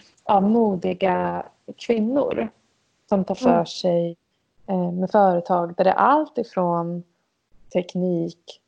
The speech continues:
Speaker 1: till, till, eh, ja, att sälja produkter och sådär.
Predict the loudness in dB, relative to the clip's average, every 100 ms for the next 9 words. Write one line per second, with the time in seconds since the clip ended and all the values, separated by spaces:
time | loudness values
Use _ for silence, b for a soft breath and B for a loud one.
0 | _ -2 0 0 -2 -4 _ _ _ _
1 | _ -20 _ _ _ _ _ _ -20 _
2 | -6 -6 -6 -6 -6 -8 -8 -12 _ -20
3 | -20 -20 -18 -18 -20 _ -12 -12 -12 -4
4 | 0 0 0 -2 -2 -4 -2 -2 -4 -6
5 | -4 -4 -6 -8 -6 -8 -4 -2 -2 -4